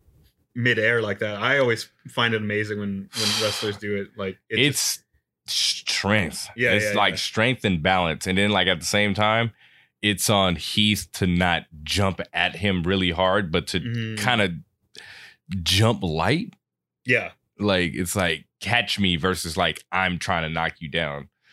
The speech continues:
Speaker 2: So, like, it's, like, regardless of what, like, that's still a two hundred pound man
Speaker 1: Yeah.
Speaker 2: that you're catching in midair and that you're gonna sling back over your shoulder. So, like, that's one of those,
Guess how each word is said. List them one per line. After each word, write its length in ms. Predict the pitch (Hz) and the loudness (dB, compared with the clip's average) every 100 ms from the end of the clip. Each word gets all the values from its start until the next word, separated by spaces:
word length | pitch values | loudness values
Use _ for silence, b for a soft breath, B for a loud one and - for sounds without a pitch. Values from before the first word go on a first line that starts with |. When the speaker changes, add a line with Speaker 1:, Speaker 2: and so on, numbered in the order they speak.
| b b | b b
Speaker 2:
So, 200 | 101 92 | -2 0
like, 200 | 85 - | 0 -2
it's, 320 | 123 - - | -4 -4 -2
like, 140 | 117 101 | 0 2
regardless 500 | 101 117 156 117 107 | 2 2 2 2 0
of 160 | 95 | -2
what, 200 | 87 98 | -2 -2
like, 160 | 95 92 | 0 2
that's 160 | 98 - | 0 2
still 160 | 131 | 0
a 80 | 90 | 0
two 180 | - 120 | 0 2
hundred 200 | 104 90 | 2 0
pound 280 | 101 82 82 | 0 0 0
man 400 | 98 87 73 - | 0 0 -4 -6
Speaker 1:
Yeah. 220 | 120 110 87 | -4 -4 -2
Speaker 2:
that 160 | 92 | -4
you're 100 | 87 | -4
catching 360 | 76 101 92 85 | -2 -2 0 -2
in 120 | 80 | 0
midair 540 | 87 78 78 90 82 78 | 0 0 0 0 0 -2
and 100 | 80 | -4
that 180 | 76 85 | -6 -6
you're 100 | 76 | -4
gonna 200 | 82 73 | -4 -4
sling 460 | - - 87 85 | -6 -2 -2 -2
back 200 | 82 82 | -2 -2
over 180 | 85 80 | -2 -4
your 120 | 76 | -6
shoulder. 340 | - 87 78 73 | -4 -2 -2 -6
So, 140 | 80 | -6
like, 180 | 78 78 | -4 0
that's 220 | 101 - | 0 2
one 140 | 101 | 0
of 60 | 95 | 2
those, 300 | 87 78 | 0 -2